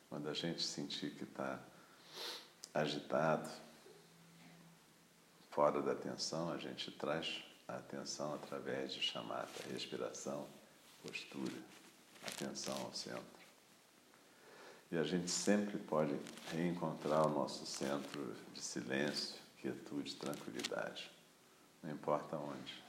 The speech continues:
mas importa a nossa intimidade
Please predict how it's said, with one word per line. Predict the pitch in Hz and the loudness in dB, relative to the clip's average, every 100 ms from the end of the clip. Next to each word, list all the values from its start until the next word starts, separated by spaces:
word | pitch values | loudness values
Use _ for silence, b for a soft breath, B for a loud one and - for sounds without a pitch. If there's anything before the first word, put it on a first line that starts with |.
| - | -10
mas | 71 67 - - - - | -4 -4 -2 -4 -6 -8
importa | 73 - 78 78 - 76 50 | -6 2 4 4 0 0 -2
a | 50 | -4
nossa | 67 65 69 - 69 - 82 | -2 -2 -2 -2 -2 -2 0
intimidade | 92 90 98 87 73 69 71 71 - - | 0 2 2 2 4 4 4 2 -4 -10